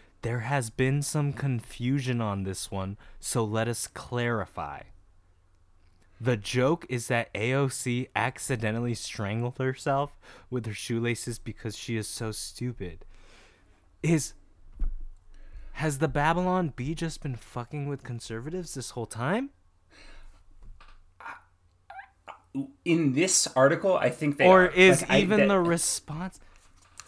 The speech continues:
Speaker 1: even the res-,
Speaker 2: Because,
Speaker 1: the
Speaker 2: because
Speaker 1: reply feels like part of the act.
Speaker 2: I feel like
Speaker 1: This, this
Speaker 2: I
Speaker 1: is,
Speaker 2: have
Speaker 1: this
Speaker 2: to
Speaker 1: is
Speaker 2: be, I have to be charitable to it, or else the joke might be on me. Like, right? Like,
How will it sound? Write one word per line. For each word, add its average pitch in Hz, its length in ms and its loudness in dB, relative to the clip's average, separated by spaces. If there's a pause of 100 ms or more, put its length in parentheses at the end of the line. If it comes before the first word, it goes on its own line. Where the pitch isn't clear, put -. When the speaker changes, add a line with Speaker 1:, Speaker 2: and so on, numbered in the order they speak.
(180)
Speaker 1:
even 196 300 -2
the 175 100 2
res-, 147 360 -2 (100)
Speaker 2:
Because, 160 400 2
Speaker 1:
the 131 80 0
Speaker 2:
because 151 280 0
Speaker 1:
reply 156 460 0 (140)
feels 135 360 -4
like 117 220 -2
part 117 300 0
of 104 120 -8
the 104 180 -6
act. 113 260 -8 (1400)
Speaker 2:
I 151 160 6
feel 185 240 -2
like 139 240 0
Speaker 1:
This, - 100 -12
this 120 220 0
Speaker 2:
I 139 60 4 (100)
Speaker 1:
is, 131 100 0
Speaker 2:
have 117 240 4
Speaker 1:
this 139 120 2
Speaker 2:
to 147 60 4
Speaker 1:
is 131 120 4
Speaker 2:
be, 117 540 0 (600)
I 127 80 0
have 143 120 2
to 170 80 -4
be 147 140 0
charitable 139 720 0
to 165 300 -2
it, 175 200 -6 (260)
or 123 260 4
else 110 420 2 (500)
the 117 120 -4
joke 120 360 0
might 113 220 -2
be 113 100 -2
on 95 320 -4
me. 95 260 -6 (300)
Like, 127 260 2
right? 123 340 2
Like, 131 240 2